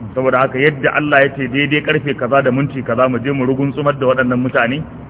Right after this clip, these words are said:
to lokacin fa ya kusa. "Wa innahum atihim," kuma wallahi tallahi zai zo musu yanzu yanzu nan, "azabun," wata irin azaba, "ghairu mardudin," ba a bar mayarwa ba, ba yadda za a yi a fasa.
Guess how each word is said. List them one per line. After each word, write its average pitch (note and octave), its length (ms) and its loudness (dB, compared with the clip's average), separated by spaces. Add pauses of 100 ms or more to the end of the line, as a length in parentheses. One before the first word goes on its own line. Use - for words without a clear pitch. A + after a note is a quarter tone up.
(120)
to G#2+ 80 -8
lokacin C3 460 0
fa A2 80 -4
ya A2 160 4
kusa. A2+ 260 -4 (640)
"Wa - 80 -12
innahum C#3+ 480 -2
atihim," C#3 560 -2 (480)
kuma D3 160 0
wallahi C#3 540 2
tallahi B2+ 420 0
zai B2+ 240 -2
zo C3 140 0
musu C3+ 260 -4
yanzu B2+ 320 0
yanzu D3 240 4
nan, C3+ 220 -2 (420)
"azabun," B2+ 560 2
wata B2+ 220 0
irin C#3+ 260 -4
azaba, A#2 560 0
"ghairu D3 300 0
mardudin," A#2 640 -2 (480)
ba B2+ 160 2
a A#2+ 120 0
bar C3+ 140 4
mayarwa B2+ 460 4
ba, A2+ 100 2 (300)
ba D3+ 160 6
yadda D3 340 2
za D3 140 4
a C#3 80 2
yi C3 80 2
a B2 100 -2
fasa. C3+ 380 0